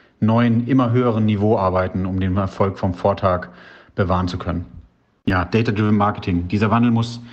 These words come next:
einfach wirklich verinnerlicht werden. Data-Driven Marketing bedeutet, nicht eine neue Software zu kaufen und dann einfach die Sektflasche aufzumachen, sondern es bedeutet wirklich Kulturwechsel in allen Phasen. Data-Driven Marketing ist ein Prozess. Ich habe für mich selbst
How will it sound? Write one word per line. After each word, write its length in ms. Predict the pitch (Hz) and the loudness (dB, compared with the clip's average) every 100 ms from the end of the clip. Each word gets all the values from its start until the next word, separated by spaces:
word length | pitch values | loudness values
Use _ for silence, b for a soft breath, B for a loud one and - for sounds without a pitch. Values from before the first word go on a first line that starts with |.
| B B - | B B -4
einfach 340 | 113 110 - | -2 -2 -2
wirklich 280 | 110 107 92 | -2 -2 -4
verinnerlicht 640 | 98 101 101 87 87 - | -2 0 0 -2 -6 -4
werden. 380 | 92 90 87 - B B B B - | -4 -2 -4 -8 B B B B -2
Data-Driven 500 | 101 104 101 110 107 | 0 2 2 2 2
Marketing 400 | 110 120 123 113 | 2 0 0 0
bedeutet, 520 | 110 107 107 104 - | 2 0 0 -4 0
nicht 240 | 107 113 | -2 0
eine 160 | 123 107 | 0 2
neue 180 | 107 104 | 2 2
Software 360 | 135 131 104 | -2 -2 -2
zu 100 | - | -2
kaufen 460 | - 110 113 151 120 - B B B | -2 -2 0 -2 -4 -10 B B B
und 180 | 104 101 | -2 2
dann 140 | 104 | 2
einfach 220 | 107 107 107 | 2 0 0
die 100 | 101 | 0
Sektflasche 460 | 113 120 110 117 | 0 0 0 0
aufzumachen, 580 | 107 110 113 110 120 139 | -2 -2 0 0 0 0
sondern 220 | 110 104 | 0 0
es 80 | 101 | 0
bedeutet 420 | 98 101 101 87 | 0 0 0 -2
wirklich 260 | 101 - - | -4 -4 -2
Kulturwechsel 880 | 104 90 - 110 98 95 - 98 - | -2 -2 0 0 0 -4 -4 -6 -4
in 200 | 98 - | -6 -4
allen 320 | 107 98 92 90 | -2 -2 -2 -2
Phasen. 460 | - 92 92 107 - _ _ _ _ _ _ _ | -2 -4 -6 -14 -16 _ _ _ _ _ _ _
Data-Driven 440 | - 117 117 113 113 | 2 2 2 2 2
Marketing 360 | 113 120 117 | 2 0 0
ist 140 | 110 104 | 0 0
ein 100 | 98 | -2
Prozess. 440 | 104 - 95 - | -4 -2 -4 -4
Ich 120 | - | -4
habe 140 | 101 95 | -2 0
für 100 | 107 | -2
mich 140 | 101 | 0
selbst 360 | 107 107 - | 0 -2 -4